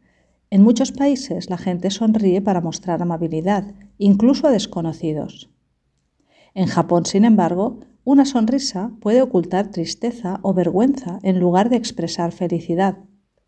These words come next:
Esta diferencia puede sorprender a los viajeros que esperan que las sonrisas signifiquen lo mismo en todas partes.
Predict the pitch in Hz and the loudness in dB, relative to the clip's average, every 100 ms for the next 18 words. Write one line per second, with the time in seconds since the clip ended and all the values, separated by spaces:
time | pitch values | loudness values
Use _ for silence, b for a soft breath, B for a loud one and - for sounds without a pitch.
0 | b b b b b 247 254 285 254 247 | b b b b b -2 4 2 4 0
1 | 233 247 247 - 202 196 196 185 175 175 | 2 0 -2 -2 0 0 0 -4 -2 -2
2 | 180 196 180 190 160 - 190 175 190 - | 0 0 -2 -2 -6 -2 -2 -2 -4 -8
3 | 175 - 196 175 165 170 165 165 170 170 | -10 -6 -4 -2 -4 -4 -6 -4 -4 -4
4 | 214 247 190 208 190 175 175 175 214 226 | -2 0 0 0 0 0 0 -2 0 2
5 | 190 165 - 202 214 156 160 - 180 180 | 2 0 -2 -2 0 -2 -2 -6 -6 -6
6 | 180 160 - | -8 -14 -16